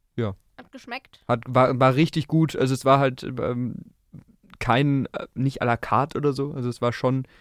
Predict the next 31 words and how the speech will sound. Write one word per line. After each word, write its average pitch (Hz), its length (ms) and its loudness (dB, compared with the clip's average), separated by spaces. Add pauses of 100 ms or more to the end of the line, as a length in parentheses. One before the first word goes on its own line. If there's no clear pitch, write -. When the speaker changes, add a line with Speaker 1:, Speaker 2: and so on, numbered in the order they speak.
(240)
Speaker 1:
so 127 120 -2
ein 120 180 0
Buffet, 151 360 0
Speaker 2:
Wie 160 80 0
Speaker 1:
was 139 140 -2
da - 80 0
Speaker 2:
ach - 40 0
so, 71 60 2
Speaker 1:
aufgebaut 139 520 2
Speaker 2:
ein - 40 -2
Speaker 1:
war, 139 160 6
Speaker 2:
Buffet. - 440 -14 (140)
Speaker 1:
wo 135 160 4
aber 139 160 8
halt 131 140 4
Speaker 2:
Okay. 127 40 -2
Speaker 1:
jemand 139 220 2
dran 131 220 4
stand, 143 260 0
der 117 80 -4
dir 131 140 2
dann 120 160 -2
gegeben 120 420 -4
hat. 143 180 -2
Speaker 2:
Okay. - 80 -20 (400)
Speaker 1:
Aber 127 200 2
das 127 180 -2
war 131 140 6
auf 123 100 -2
jeden 139 240 2
Fall 127 400 2